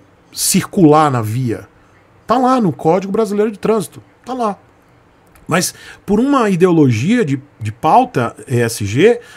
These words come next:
os caras soltaram essas ciclofaixas. Agora, há quanto tempo que já existe uma proposta da motofaixa? Eu falei ciclofaixa de moto, mas não é não, gente. Falei errado, tá?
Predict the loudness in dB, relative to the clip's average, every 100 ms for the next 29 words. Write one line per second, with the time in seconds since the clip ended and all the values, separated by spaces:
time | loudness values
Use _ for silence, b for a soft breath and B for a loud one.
0 | B -10 -4 -4 -4 -12 _ _ -10 -6
1 | -4 -4 -2 0 2 2 -2 -4 -6 -6
2 | -6 -6 -6 -4 -4 -2 -4 -6 B B
3 | B -12 -4 -4 -4 -4 0 2 0 -8
4 | -10 _ _ -4 2 2 2 -2 -4 -4
5 | -4 -6 -4 -2 -2 -4 -10 -12 b b
6 | b -12 -2 0 0 -2 -2 0 0 0
7 | -2 -4 -2 -4 -4 -4 -2 -2 -2 -8
8 | -8 -6 -6 -6 -8 -6 -8 -6 -6 -4
9 | -6 -8 -10 -8 -8 -6 -8 -8 -14